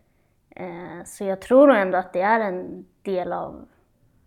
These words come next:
liksom, att jag har varit sjuk och, och så. Och en slags bearbetning. Att jag,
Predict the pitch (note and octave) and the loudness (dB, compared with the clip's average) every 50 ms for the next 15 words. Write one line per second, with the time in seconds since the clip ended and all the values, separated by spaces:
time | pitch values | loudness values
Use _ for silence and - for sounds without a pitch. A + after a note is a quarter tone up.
0 | _ _ _ _ _ _ _ _ _ _ - G3 F#3+ - G3 F3+ F3+ E3 F3 F#3 | _ _ _ _ _ _ _ _ _ _ -14 -14 -10 -10 -10 -10 -10 -12 -14 -12
1 | - F#3+ F#3 F3 F3+ F3+ - - - F#3+ F#3 F3 F3 F3 - _ _ G3 F#3 F3+ | -8 -8 -8 -8 -8 -12 -12 -10 -6 -6 -6 -6 -8 -12 -18 _ _ -8 -6 -6
2 | D#3+ D#3 D#3 D3 - - - _ _ _ _ _ _ _ _ _ _ _ _ _ | -6 -8 -10 -12 -14 -18 -20 _ _ _ _ _ _ _ _ _ _ _ _ _
3 | _ _ _ _ _ _ _ _ _ _ G3+ - - G#3 F3+ - - - G#3 G#3+ | _ _ _ _ _ _ _ _ _ _ -14 -8 -6 -4 -4 -2 0 -2 -2 -2
4 | - G#3+ G3+ G3+ G3 - - - - _ - - - G#3 G3+ - - G3 F#3 A3 | -2 -2 -2 -2 -6 -10 -16 -20 -20 _ -18 -10 -10 -10 -10 -8 -12 -6 -4 -2
5 | G#3 G3 F#3+ F3+ F3 A3 B3+ C4+ B3 - C4 - C#3+ B2 - - - A#3 - _ | 0 0 0 0 2 4 4 4 4 4 -2 -10 -14 -14 -14 -16 -18 -20 -20 _
6 | _ _ - G#3+ G3+ G#3 - G3 G3 F#3+ F#3 F#3 F#3 F#3 F#3 F#3 F#3+ F#3+ | _ _ -12 -12 -12 -10 -6 -4 -2 -2 0 -2 -4 -6 -8 -10 -14 -18